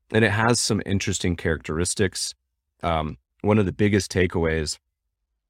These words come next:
in all of investing, particularly with equities, and it's interesting 'cause if you talk to private investors, they really understand this. Public investors, I think, kinda get it,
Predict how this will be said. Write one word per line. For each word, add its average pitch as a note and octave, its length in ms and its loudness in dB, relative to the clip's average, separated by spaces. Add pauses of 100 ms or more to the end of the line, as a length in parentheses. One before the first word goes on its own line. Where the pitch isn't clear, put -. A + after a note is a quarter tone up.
(100)
in F#2+ 120 0
all G2+ 300 4
of G2 100 4
investing, E2+ 600 0
particularly F#2+ 680 -2
with E2 200 -4 (100)
equities, D#2+ 720 -2 (840)
and E2+ 440 2 (720)
it's G2+ 220 -2
interesting G2+ 340 2
'cause F2 140 -4
if F2 100 -2
you F2+ 60 0
talk G2 340 0
to E2+ 440 0 (400)
private G#2 460 4
investors, E2 640 0
they E2+ 140 0
really F2+ 300 2
understand E2+ 500 0
this. D2+ 240 -6
Public D#3 380 0
investors, F2+ 840 0
I F2+ 100 0
think, - 240 0
kinda F2+ 420 0
get F#2+ 240 2
it, F#2+ 180 2